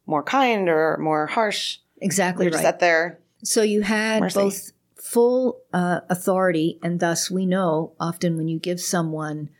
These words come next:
Speaker 2: authority over another with
Speaker 1: Yep.
Speaker 2: no boundaries, it's just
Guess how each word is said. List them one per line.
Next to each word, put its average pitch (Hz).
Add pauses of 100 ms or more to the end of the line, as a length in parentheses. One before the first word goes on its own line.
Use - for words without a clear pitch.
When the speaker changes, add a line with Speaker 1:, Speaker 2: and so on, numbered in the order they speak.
(680)
Speaker 2:
authority 190
over 156
another 156
with 156
Speaker 1:
Yep. 190
Speaker 2:
no 180
boundaries, 165 (1120)
it's 180
just -